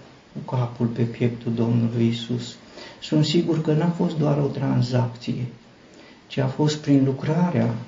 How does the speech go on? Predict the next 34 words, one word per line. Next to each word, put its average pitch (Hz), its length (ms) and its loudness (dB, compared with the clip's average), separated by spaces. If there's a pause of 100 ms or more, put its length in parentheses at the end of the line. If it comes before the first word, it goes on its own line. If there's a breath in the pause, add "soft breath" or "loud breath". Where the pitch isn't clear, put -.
(140)
de 110 140 0
mare 202 460 8
autoritate 147 840 2
pe 123 200 0
care 123 240 -2
o 120 60 4
exercită 120 720 2 (640 loud breath)
Domnul 139 360 6
Iisus 147 380 4
în 151 120 6
comuniune 151 580 4
cu 156 160 0
Tatăl 160 460 0
Său. 170 480 -2 (520 loud breath)
A 143 60 -4
fost 165 340 -2
o 165 40 2
lucrare, 156 460 2
eh, 147 480 2 (160)
vindecătoare. 160 1160 4
A 131 40 2
primit 170 480 8
un 190 180 4
copil 190 520 4
acolo 156 460 -2
și - 180 -6
l-a 147 240 4
înlocuit 156 720 6
pe 151 160 -2
cel 147 300 2
pe 135 200 -2
care 135 300 -2
l-a 135 100 -2
pierdut. 127 680 -2